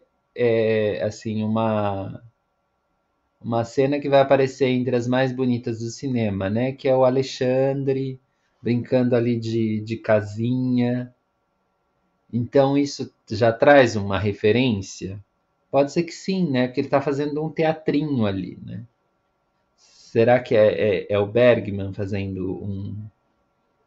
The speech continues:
um teatrinho? Será que ele, ele brincava, né?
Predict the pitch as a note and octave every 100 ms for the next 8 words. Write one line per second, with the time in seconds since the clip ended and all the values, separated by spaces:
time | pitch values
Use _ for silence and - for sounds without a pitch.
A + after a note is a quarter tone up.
0 | _ F#2+ G#2 G2+ F#2+ - G2+ F#2 - C3+
1 | B2+ G2+ F#2 F#2 _ - A2 A2 A#2 A2
2 | - A2 G#2 G2+ A2+ A2+ G#2+ B2+ C3 A2
3 | G2+ F2+ - _ _ _ _ _ _ G#2+
4 | A2 B2+ C#3+ C#3+